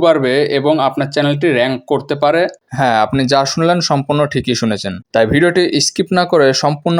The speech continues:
ভিডিওটি দেখুন, টিপসগুলো ফলো করুন, দেখবেন আপনার সফলতা আপনার হাতের মুঠোয় চলে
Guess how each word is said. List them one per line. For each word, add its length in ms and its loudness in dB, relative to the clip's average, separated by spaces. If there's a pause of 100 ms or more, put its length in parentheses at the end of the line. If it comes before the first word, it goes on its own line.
(100)
ভিডিওটি 300 2 (120)
দেখুন, 260 0 (220)
টিপসগুলো 480 0 (100)
ফলো 260 2
করুন, 200 4 (140)
দেখবেন 300 2 (160)
আপনার 340 0
সফলতা 400 0
আপনার 300 -2
হাতের 300 0
মুঠোয় 280 2 (100)
চলে 200 4